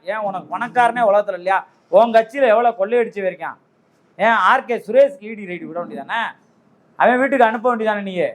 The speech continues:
ஆ? ஆருத்ராம் உன் கூட இருக்கானே மலைமாடு, அவனுக்கெல்லாம் ஈ டி ரைடு காணா? அதானி வீட்டுக்கு, அம்பானி வீட்டுக்கெல்லாம் ஈ டி ரைடு விடு. அதெல்லாம் விட மாட்டேன். அவன் எல்லாம் டெய்லி அட்டைப்பூச்சி மாதிரி மக்களுடைய ரத்தத்தை உறிஞ்சிக்கிருக்கானே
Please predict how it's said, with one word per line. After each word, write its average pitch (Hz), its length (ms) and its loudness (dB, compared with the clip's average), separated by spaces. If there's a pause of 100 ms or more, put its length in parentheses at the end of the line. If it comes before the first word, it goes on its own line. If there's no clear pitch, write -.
(1200)
ஆ? 202 100 4 (260)
ஆருத்ராம் 214 560 2
உன் 233 220 2
கூட 240 180 2
இருக்கானே 208 280 -4 (100)
மலைமாடு, 202 440 0 (440)
அவனுக்கெல்லாம் 233 500 0
ஈ - 100 -4
டி 233 140 -4
ரைடு 214 220 -2
காணா? 226 160 0 (120)
அதானி 277 340 2
வீட்டுக்கு, 233 300 0
அம்பானி 254 340 2
வீட்டுக்கெல்லாம் 233 420 -8
ஈ 240 100 -10
டி 214 140 -12
ரைடு 175 200 -4
விடு. 202 220 -4 (680)
அதெல்லாம் 294 340 4
விட 269 100 0 (100)
மாட்டேன். 247 280 0
அவன் 240 120 -4
எல்லாம் 277 240 -6
டெய்லி 294 320 2
அட்டைப்பூச்சி 277 500 -6
மாதிரி 269 220 -4
மக்களுடைய 262 440 0
ரத்தத்தை 277 360 -2
உறிஞ்சிக்கிருக்கானே 226 600 -6